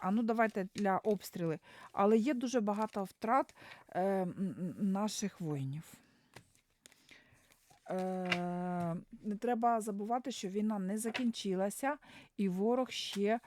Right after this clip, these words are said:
е, в них достатньо сил для того, щоб, е, робити ще одну спробу захопити те, що вони,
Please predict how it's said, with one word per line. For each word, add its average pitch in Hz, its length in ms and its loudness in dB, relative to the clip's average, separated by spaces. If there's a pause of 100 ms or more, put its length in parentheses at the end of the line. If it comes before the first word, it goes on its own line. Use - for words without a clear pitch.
(320)
е, 196 100 -2
в 180 160 2
них 202 260 4
достатньо 185 640 0
сил 254 380 -2
для 190 180 -2
того, 214 340 0
щоб, - 380 -2 (360)
е, 170 540 2 (120)
робити 190 640 0
ще 185 260 0
одну 180 200 2
спробу 220 480 2
захопити 196 540 -2
те, 180 180 -4
що 175 180 -4
вони, 175 340 2